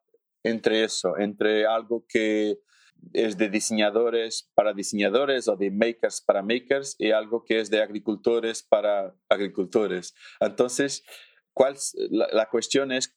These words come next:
cuáles son las necesidades ocultas, lo, lo, lo, cómo estos que están muy motivados pueden contribuir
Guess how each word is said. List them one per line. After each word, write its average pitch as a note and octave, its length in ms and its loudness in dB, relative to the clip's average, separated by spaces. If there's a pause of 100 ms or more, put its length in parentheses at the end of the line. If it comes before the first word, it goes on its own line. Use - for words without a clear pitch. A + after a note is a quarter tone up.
cuáles B2+ 240 2
son B2 160 -2
las A2+ 160 0
necesidades G#2 840 -2
ocultas, G2+ 760 -2
lo, F2 140 -2
lo, G2 280 -2
lo, - 480 -8
cómo B2+ 400 2
estos C3 500 -2
que - 120 0
están A2 500 0
muy A2 180 0
motivados G#2+ 720 0
pueden A2+ 360 0
contribuir G#2+ 640 -2